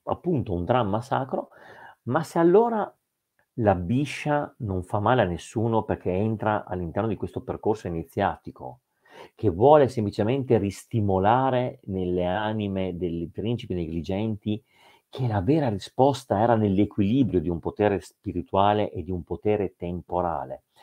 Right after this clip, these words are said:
Se quindi tutti questi stanno facendo questa sceneggiata, chiamiamola così, a scopo pedagogico, non può essere che forse anche le furie in Inferno nove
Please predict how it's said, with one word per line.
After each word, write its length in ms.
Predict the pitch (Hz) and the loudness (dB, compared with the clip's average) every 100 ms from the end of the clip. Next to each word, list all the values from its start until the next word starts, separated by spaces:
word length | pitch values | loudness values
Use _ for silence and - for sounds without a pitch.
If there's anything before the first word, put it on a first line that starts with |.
| - - - | -20 -20 -16
Se 160 | - 123 | -4 0
quindi 260 | 180 185 | 2 2
tutti 180 | 147 139 | 2 2
questi 260 | 135 151 151 | 2 2 2
stanno 200 | 127 110 | 0 -2
facendo 420 | 110 - 135 120 | -2 -2 0 0
questa 260 | 113 120 120 | 2 0 -2
sceneggiata, 720 | - 110 101 92 131 107 73 | -4 -2 -2 2 0 0 -4
chiamiamola 460 | - 85 113 110 - | -6 -2 2 2 2
così, 360 | 92 90 78 - _ _ _ _ _ _ _ _ _ _ - | -2 -2 -6 -10 _ _ _ _ _ _ _ _ _ _ -10
a 20 | |
scopo 440 | - 135 143 110 | -2 -2 0 -2
pedagogico, 960 | - 101 90 85 73 73 - - - - _ _ _ _ _ _ _ _ _ _ _ _ _ | -2 0 0 0 -4 -8 -14 -20 -20 -20 _ _ _ _ _ _ _ _ _ _ _ _ _
non 180 | 104 117 | -2 0
può 220 | 110 247 | 0 -2
essere 320 | 92 - 98 87 | -2 -2 -2 0
che 120 | 85 | -4
forse 460 | - 110 113 - | 0 2 2 0
anche 380 | 90 90 98 - | 0 0 0 0
le 180 | 87 85 | 2 2
furie 800 | - - - 123 87 76 69 - _ _ _ _ | 0 -8 2 4 4 0 -6 -12 _ _ _ _
in 180 | 120 104 | 4 4
Inferno 520 | 87 - 87 80 80 | 2 0 -2 0 -2
nove 540 | 78 98 80 73 71 | 0 0 0 -6 -10